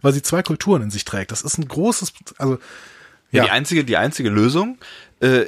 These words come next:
Speaker 2: wäre eigentlich genau das, was wir in der allerersten Szene gesehen haben. Sie macht's einfach selber, weil dann ha-, muss sie, muss sie keine Rücksicht, also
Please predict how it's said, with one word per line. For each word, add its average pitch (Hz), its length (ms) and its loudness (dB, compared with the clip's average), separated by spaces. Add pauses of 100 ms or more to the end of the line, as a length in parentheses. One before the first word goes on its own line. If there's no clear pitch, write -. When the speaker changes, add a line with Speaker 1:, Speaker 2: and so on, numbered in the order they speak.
(200)
Speaker 2:
wäre 110 400 0
eigentlich 139 260 -4
genau 117 220 0
das, 113 180 0
was 113 160 -2
wir 98 80 -2
in 95 60 -2
der 78 100 2
allerersten 95 420 0
Szene 117 280 -4
gesehen 135 380 -2
haben. 123 260 -2
Sie 101 160 -6
macht's 92 240 -4
einfach 101 260 -6
selber, 80 460 0
weil 92 160 2
dann 98 180 0
ha-, 80 200 0
muss 117 200 0
sie, 117 160 0
muss 110 180 -4
sie 110 100 -6
keine 104 200 -2
Rücksicht, 113 440 -2
also 101 180 -2